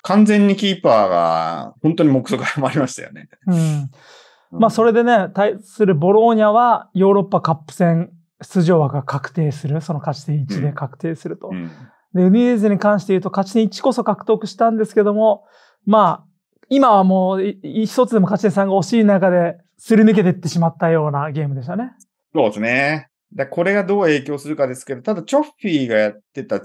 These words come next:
Speaker 1: メンバーと、最後にやってたメンバーを基本的には継続している
Speaker 2: そうみたい。そうなんですよね。
Speaker 1: ことと、はい。で、戦い方もそうだし、まあ、このボローニャ戦で良かったのは、その、まあ、五二三、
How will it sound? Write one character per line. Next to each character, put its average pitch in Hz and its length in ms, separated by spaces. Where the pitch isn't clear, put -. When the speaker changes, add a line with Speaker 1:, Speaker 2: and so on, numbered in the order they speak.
Speaker 1:
メ 127 180
ン 117 160
バ 80 260
ー - 80
と、 87 420
最 139 200
後 104 100
に 92 80
や 87 60
っ - 20
て - 80
た 87 100
メ 98 140
ン 98 100
バ 85 100
ー - 20
を 85 100
基 - 140
本 202 140
的 220 120
に 185 60
は 107 60
継 107 260
続 107 240
し - 80
て 104 140
い 104 40
る 101 60
Speaker 2:
そ 180 120
う - 20
み 151 120
た 143 160
い。 143 40
そ 180 180
う - 20
な 147 80
ん 135 40
で - 60
す - 40
よ - 60
ね。 120 80
Speaker 1:
こ 104 60
と 123 80
と、 120 360
は 101 260
い。 82 120
で、 147 80
戦 170 360
い 170 40
方 170 220
も 123 100
そ 107 200
う - 20
だ 87 100
し、 87 460
ま 190 140
あ、 175 40
こ 202 100
の 175 80
ボ 156 140
ロ 226 100
ー 247 40
ニ 254 80
ャ 254 60
戦 233 260
で 233 80
良 233 100
か 220 120
っ - 160
た 113 140
の 101 120
は、 95 120
そ 101 120
の、 98 140
ま 143 200
あ、 104 60
五 165 260
二 240 220
三、 131 420